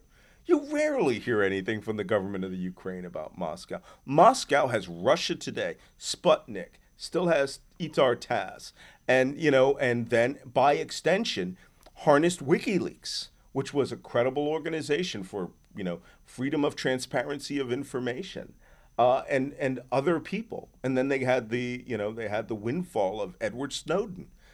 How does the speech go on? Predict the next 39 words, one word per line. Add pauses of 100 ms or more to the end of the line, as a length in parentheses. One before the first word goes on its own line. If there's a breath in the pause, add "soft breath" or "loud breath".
(160 soft breath)
defecting
to
Moscow
and
coming
into
their
hands
and
say, (260 loud breath)
"All
U
S
intelligence
evil
and
they're
bad," (480 soft breath)
to
the
point
where
the
Russians
could (100)
literally
point
to
the
world
and
say, (280 loud breath)
"We
told
you
America (260 soft breath)
was
always
nefarious."